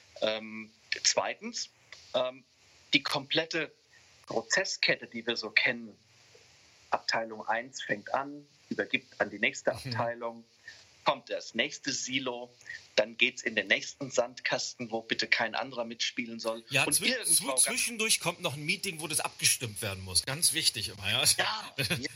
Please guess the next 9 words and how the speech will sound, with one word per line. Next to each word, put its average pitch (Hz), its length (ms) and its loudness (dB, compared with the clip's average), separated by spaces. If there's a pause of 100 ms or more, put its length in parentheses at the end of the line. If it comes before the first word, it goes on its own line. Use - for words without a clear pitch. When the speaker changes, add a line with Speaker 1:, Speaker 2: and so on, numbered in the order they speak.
(100)
Speaker 1:
ja, 147 280 0
ja. 143 240 -4 (520)
Und 139 240 0 (220)
ganz 240 320 2
am 165 180 0
Ende 143 400 0 (220)
gibt's - 260 2
eine 156 160 -2
Abteilung, 165 580 -2